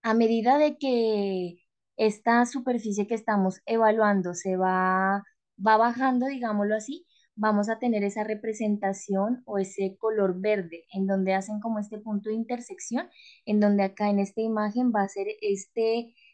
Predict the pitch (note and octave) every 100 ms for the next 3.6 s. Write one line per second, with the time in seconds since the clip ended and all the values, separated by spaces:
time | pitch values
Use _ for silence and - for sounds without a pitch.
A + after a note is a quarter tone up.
0 | _ - G#3+ - B3 A#3 A3 A3+ C4 C#4
1 | B3 G#3 F#3+ - G3 G3 G#3+ A3 G#3+ G3
2 | F#3+ F#3+ F#3+ G3 G3+ G3 - G#3+ - A3
3 | G#3+ G#3 A3 G#3+ A3